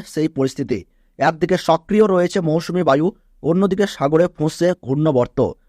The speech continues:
দুয়ের মিলিত প্রভাবে ফের ভিজতে চলেছে দক্ষিণবঙ্গের একাধিক জেলা। সম্প্রতি আবহাওয়া দপ্তরের তরফ থেকে জানানো হয়েছে, মৌসুমী বায়ু এবং ঘূর্ণবর্তের জোড়া প্রভাবে আবহাওয়ার ফের বড় রকমের বদল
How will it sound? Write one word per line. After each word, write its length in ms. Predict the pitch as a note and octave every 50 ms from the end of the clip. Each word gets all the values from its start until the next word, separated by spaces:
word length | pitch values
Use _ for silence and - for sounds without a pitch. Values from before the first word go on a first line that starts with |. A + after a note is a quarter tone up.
| _ _ _ -
দুয়ের 300 | C3+ C#3 E3+ F#3 G#3+ A3 G#3+
মিলিত 280 | F#3+ F3 F3 F3+ F#3 -
প্রভাবে 400 | F#3+ - D#3+ C#3+ E3 E3 D3+ B2 - - _ _ _ -
ফের 200 | - F3 F#3+ F3
ভিজতে 320 | D#3 C#3+ D#3+ D#3+ - - F#3+
চলেছে 260 | D#3+ E3 D#3 - F#3
দক্ষিণবঙ্গের 720 | D#3+ D3+ D3+ - - - G#3+ F#3+ E3+ D#3 C#3+ C#3+ D3 E3 F#3+ - _ _ -
একাধিক 400 | B2 C3+ D3 - E3+ E3+ F#3+ -
জেলা। 240 | - - C#3 - - - _ _ _ _ _ _ -
সম্প্রতি 580 | - - F3 F3+ F#3 - G#3 G3+ G3 - A3+ A3+ -
আবহাওয়া 400 | - - F3 E3+ F3 F#3+ F3+ F3
দপ্তরের 340 | G3 F#3+ - - G3 G3+ - -
তরফ 180 | C#3+ D#3 E3 - -
থেকে 140 | G#3+ - F#3
জানানো 300 | E3+ D#3 D3 D3 D3+ D#3
হয়েছে, 300 | D#3+ C#3+ C#3+ C3+ - B2 F#2+ - _ _ _ _ _ -
মৌসুমী 380 | B2 C#3+ E3+ F#3 - - G3+ G#3
বায়ু 200 | F3+ F3 F#3 G3+ G3 -
এবং 180 | D3 D#3 E3+ D3+
ঘূর্ণবর্তের 600 | C3 C#3 D#3+ F3 F#3 D#3+ E3 E3 E3 - F3 D#3
জোড়া 240 | C#3+ C#3+ D#3 E3
প্রভাবে 380 | E3 - B2 B2 D3 D3+ C3+ G2 D2+ - _ _ _ -
আবহাওয়ার 480 | - C#3+ D3 E3 E3 G3 F#3+ G3 G3+ G3+ G3+ - - _ _ -
ফের 180 | - F3+ F#3+ F#3
বড় 200 | D3+ C#3+ D3 E3+
রকমের 360 | E3+ E3+ D#3+ D#3+ D3 D3+ E3 B3+ - _ _ _ -
বদল 280 | - C3 C#3+ D#3 F3+